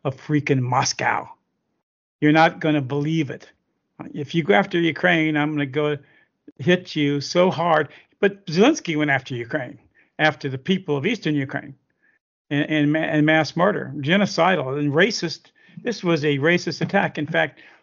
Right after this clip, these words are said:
what's ironic when we talk about racism and white supremacism and everything, it's Jewish supremacism that rules us. And the hatred against Russians constantly, Russian atrocities, Russian this, Russian that, is, uh, is nothing more than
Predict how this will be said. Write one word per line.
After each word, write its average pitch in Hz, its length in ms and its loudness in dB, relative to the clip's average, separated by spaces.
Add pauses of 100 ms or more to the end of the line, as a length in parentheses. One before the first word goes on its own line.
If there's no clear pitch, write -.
(100)
what's - 180 -8
ironic 165 680 0
when 151 200 -6
we 151 120 -6
talk 170 300 -6
about 147 360 -4
racism 160 580 0
and 147 180 -2
white 147 180 -4
supremacism 151 640 -2
and 143 80 2
everything, 143 240 2
it's 147 100 0
Jewish 220 320 0
supremacism 135 520 -4
that 127 140 -6
rules 160 360 2
us. - 260 -10 (840)
And 151 600 4
the 147 180 0
hatred 170 500 0
against 147 360 -4
Russians 147 520 -2
constantly, 143 540 -6
Russian 160 340 -2
atrocities, 151 680 -2
Russian 151 380 0
this, 143 300 -2
Russian 147 420 -2
that, 139 300 -2 (640)
is, 147 440 2
uh, 143 500 0 (100)
is 147 220 -4
nothing 185 360 2
more 151 280 2
than 131 260 -4